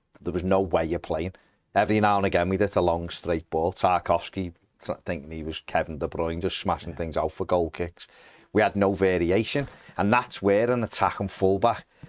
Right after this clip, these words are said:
Speaker 1: on the outside would have give us that. And I think the manager, I'd have took Young off the minute he wildly swung at Garnacho and got booked, to be honest with you, 'cause he's just a liability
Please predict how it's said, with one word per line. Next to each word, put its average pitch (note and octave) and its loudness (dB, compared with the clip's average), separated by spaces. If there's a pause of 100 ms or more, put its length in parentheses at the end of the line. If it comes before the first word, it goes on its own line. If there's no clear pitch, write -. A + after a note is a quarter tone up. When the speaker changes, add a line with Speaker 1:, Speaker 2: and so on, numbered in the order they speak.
(180)
Speaker 1:
on F#2+ 2
the F#2 4
outside F2+ 2
would A#2 0
have G#2+ -2
give F2+ 2
us A2 -2
that. B2+ 2
And A#2 0
I B2+ 2
think D3 -2
the C#3+ -8
manager, B2+ 0 (320)
I'd C3+ 4
have - 0
took - 2
Young F2 2
off F2 2
the F#2+ -2
minute E2+ 0
he D#2+ -8 (260)
wildly E2+ 0
swung E2+ -4
at G#2 -2
Garnacho D#2+ -2
and G#2+ 0
got G2 0
booked, - -4
to G2+ 2
be F#2+ 4
honest F#2+ 0
with G2+ -2
you, F2 2
'cause - -6
he's E2+ -4
just - -6
a F#2 4
liability D#2 -4